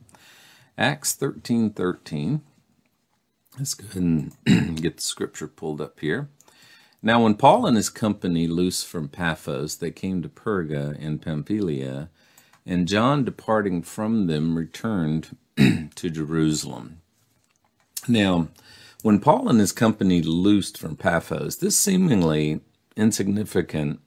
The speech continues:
<clears throat> verse would set up a dispute later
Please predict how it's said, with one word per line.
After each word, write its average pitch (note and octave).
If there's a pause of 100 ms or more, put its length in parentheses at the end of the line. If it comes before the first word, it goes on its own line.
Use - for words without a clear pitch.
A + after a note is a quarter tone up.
(240)
<clears throat> -
verse A2+
would F#2+
set B2
up -
a G#2+
dispute F#2+ (280)
later G#2